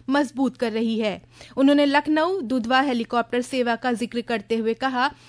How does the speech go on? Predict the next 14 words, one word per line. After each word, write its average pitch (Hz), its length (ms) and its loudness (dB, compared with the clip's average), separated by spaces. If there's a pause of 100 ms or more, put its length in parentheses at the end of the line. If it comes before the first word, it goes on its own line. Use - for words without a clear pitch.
(200)
कि 302 100 2
पर्यटकों 311 560 0
को 339 240 0
ये 277 180 2
सुविधा 262 460 -2
प्रति 339 360 -2
सैलानी 247 580 0 (240)
महज 254 320 -2
पाँच 320 380 0
हजार 233 260 2
रुपए 226 280 0
में 233 200 0
मुहैया 240 440 0
होगी 208 420 -2